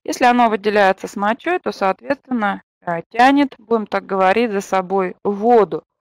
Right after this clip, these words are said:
Поэтому у больных, страдающих сахарным диабетом, одним из клинических проявлений является полиурия. Полиурия, то есть усиленное выделение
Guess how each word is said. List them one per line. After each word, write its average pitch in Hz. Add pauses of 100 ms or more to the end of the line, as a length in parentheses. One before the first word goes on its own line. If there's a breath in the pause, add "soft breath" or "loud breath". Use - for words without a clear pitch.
(340)
Поэтому 202
у 208
больных, 202
страдающих 180
сахарным 175
диабетом, 277 (380)
одним 196
из 202 (100)
клинических -
проявлений 247
является 190
полиурия. 190 (160)
Полиурия, 190
то 226
есть 208
усиленное 233
выделение 180